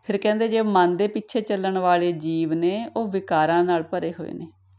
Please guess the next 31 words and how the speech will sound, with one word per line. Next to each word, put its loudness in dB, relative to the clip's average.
ਉਹਨਾਂ -2
ਨੂੰ -4
ਪ੍ਰਮਾਤਮਾ -2
ਦੀ -2
ਦਰਗਾਹ -2
ਵਿੱਚ 0
ਕੋਈ 2
ਥਾਂ 0
ਨਹੀਂ 0
ਮਿਲਦੀ। -6
ਜੋ 2
ਕਹਿੰਦੇ 0
ਗੁਰੂ -2
ਦੇ 0
ਸਨਮੁਖ -2
ਹੋ 0
ਕੇ -2
ਪਰਮੇਸ਼ਰ -2
ਦਾ -2
ਨਾਮ 0
ਸਿਮਰਦੇ -4
ਨੇ 0
ਭਾਈ, 2
ਉਹਨਾਂ 2
ਨੂੰ 0
ਸੱਚੇ -4
ਵਿੱਚ -2
ਸਮਾਈ 0
ਮਿਲ 0
ਜਾਂਦੀ -12
ਆ, -16